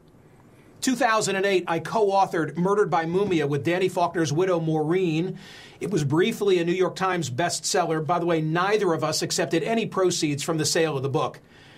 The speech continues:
So here's the short version based on trial testimony. On December nine, nineteen eighty-one, at about four A M, twenty-five-year-old Daniel Faulkner was executed while making what seemed like a routine traffic stop.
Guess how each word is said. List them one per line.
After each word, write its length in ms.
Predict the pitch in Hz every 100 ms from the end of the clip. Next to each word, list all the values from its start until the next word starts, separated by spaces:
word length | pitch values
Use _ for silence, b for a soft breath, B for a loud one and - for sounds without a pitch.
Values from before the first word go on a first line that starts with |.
| B B B B -
So 300 | 240 220 -
here's 420 | - 277 339 233
the 140 | 240 226
short 420 | - 233 220 208
version 460 | 165 160 156 170
based 340 | 151 208 240 254
on 140 | 208
trial 360 | 185 202 180 165
testimony. 720 | - 185 - 151 120 - - - - - - - - B B B B
On 100 | 190
December 360 | 202 269 277 269
nine, 340 | 233 226 202
nineteen 400 | 196 226 226 226
eighty-one, 560 | 208 202 180 185 180 165
at 120 | 175
about 240 | 175 175
four 440 | - - 247 269 247
A 160 | 214
M, 220 | 185 175
twenty-five-year-old 920 | 175 233 269 262 233 214 202 190 185
Daniel 360 | 147 185 226 220
Faulkner 400 | - 196 180 190
was 180 | 165 156
executed 580 | 202 - 208 175 151 165
while 180 | 170
making 340 | 170 208 208 196
what 180 | 180 180
seemed 560 | - 277 240 214 208
like 220 | 175 175
a 80 | 185
routine 520 | 160 208 208 214 202
traffic 440 | 175 - 208 202 -
stop. 400 | - 127 98